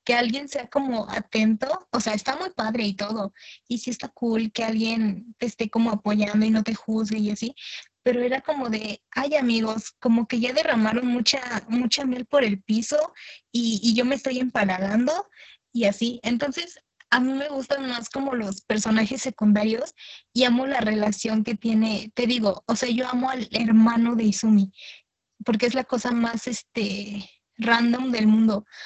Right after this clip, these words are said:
O sea, me encanta cómo de repente tiene grabaciones en Inglaterra y,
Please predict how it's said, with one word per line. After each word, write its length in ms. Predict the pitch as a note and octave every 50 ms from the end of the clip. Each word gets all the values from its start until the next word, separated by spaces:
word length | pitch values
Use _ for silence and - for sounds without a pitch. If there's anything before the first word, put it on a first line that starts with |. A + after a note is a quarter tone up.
| - - -
O 80 | A#3+
sea, 100 | - B3
me 120 | A#3+ A#3+ B3
encanta 400 | A#3 A#3+ A3 B3+ A#3+ A#3 C#4 C#4
cómo 580 | - - C4 A#3+ B3+ B3+ A#3+ A#3+ A3 A3 - _ -
de 180 | A3 A3 A#3+
repente 720 | A3+ A3+ A3+ G#3 - - A#3 A#3 A#3 G#3+ - B3+ C4 - -
tiene 280 | B3+ B3 A3+ A3+ A#3+ A#3+
grabaciones 760 | A#3 A#3 A3 G#3 G3+ G3 F#3+ - - A#3 A3+ A3 A#3 A3+ - A3+
en 140 | G#3+ G3+
Inglaterra 680 | G3+ G3 G3 G3 G3 G3 - - A3+ A3 A3+ B3 - - _ - - - - - - - _ _
y, 560 | - B3+ A#3+ A#3 A3+ A3 A3 A3 G#3+ G3+ -